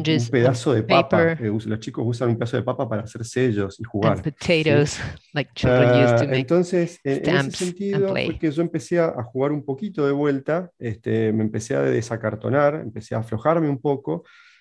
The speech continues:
Speaker 2: y empecé a buscar un elemento que no fuera
Speaker 1: I learned how to
Speaker 2: precisamente un
Speaker 1: play.
Speaker 2: pincel, este, para poder armar mis trabajos, ¿sí?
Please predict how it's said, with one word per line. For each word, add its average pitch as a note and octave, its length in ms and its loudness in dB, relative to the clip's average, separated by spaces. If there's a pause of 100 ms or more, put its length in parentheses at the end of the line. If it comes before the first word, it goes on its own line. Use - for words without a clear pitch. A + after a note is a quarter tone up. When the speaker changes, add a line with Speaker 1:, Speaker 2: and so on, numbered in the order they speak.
(160)
Speaker 2:
y B2+ 80 -4
empecé B2 320 -2
a F3 40 4
buscar F3+ 340 0
un F#3 160 -2
elemento G3 720 -4
que A2+ 240 -2
no B2 140 -2
fuera F#3+ 200 -2
Speaker 1:
I D3 40 2
learned C#3 180 -2
how C#3 140 -2
to - 20 0
Speaker 2:
precisamente C3 220 0
un C3 40 0
Speaker 1:
play. B3 180 2
Speaker 2:
pincel, E3+ 500 -2 (480)
este, A#2 840 2 (140)
para B2 240 2
poder D3 280 0
armar D3 280 0
mis C3+ 140 0
trabajos, A2+ 640 -4 (120)
¿sí? F3+ 300 -8